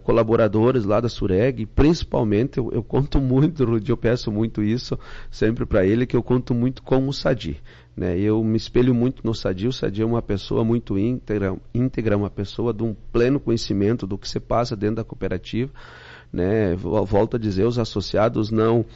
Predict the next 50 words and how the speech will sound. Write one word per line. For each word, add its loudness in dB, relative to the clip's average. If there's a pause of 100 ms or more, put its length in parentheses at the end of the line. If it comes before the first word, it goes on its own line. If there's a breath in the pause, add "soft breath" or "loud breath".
(340 loud breath)
não 2
tenho 4
dúvida 0
de -4
que -4
os -2
associados 0
estão -2
fazendo -2
a -2
coisa -2
certa -2
em 2
reconduzir 0
o -4
Sadi -2
na 0
presidência, -2
porque -8
é 0
uma 0
pessoa -4
de -4
um -2
conhecimento -2
muito 0
grande 0
mesmo, -2 (540 loud breath)
e -2
uma 2
pessoa 2
que -6
realmente 2
sabe 2
o 0
que -8
quer 2
e 4
aonde 0
quer -2
chegar, -4 (400 loud breath)
né? 0
O -4
Sadi 0
é 4
uma 4
pessoa 0
com -2
sessenta 0
e -4